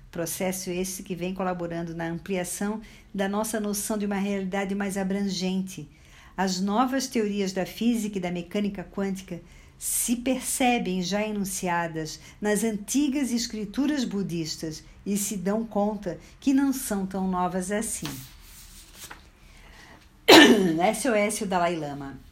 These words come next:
E ele agradecia aos cientistas que lhe dedicaram tempo, paciência,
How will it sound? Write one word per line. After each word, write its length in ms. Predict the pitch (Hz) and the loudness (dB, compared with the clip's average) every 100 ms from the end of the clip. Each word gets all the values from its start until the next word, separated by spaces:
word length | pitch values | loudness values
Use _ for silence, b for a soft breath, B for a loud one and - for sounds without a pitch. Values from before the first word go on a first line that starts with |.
| - - | -20 -12
E 180 | 196 196 | -6 -2
ele 160 | 180 170 | -2 -2
agradecia 800 | 175 170 170 190 - 151 135 117 - - - | -2 -4 -4 -4 -4 -8 -12 -16 -20 -20 -18
aos 200 | - 151 | -10 -10
cientistas 1040 | 151 160 160 - 226 233 - 240 233 - - | -8 -8 -10 -4 -2 0 0 0 0 -2 -6
que 140 | - | -8
lhe 120 | 156 | -8
dedicaram 600 | 151 147 143 143 151 143 | -8 -10 -10 -8 -6 -6
tempo, 580 | 147 175 185 190 190 180 175 | -8 -4 -2 -2 -4 -6 -6
paciência, 960 | 156 156 - 151 160 170 175 - 170 | -6 -6 -6 -6 -4 -4 -6 -6 -6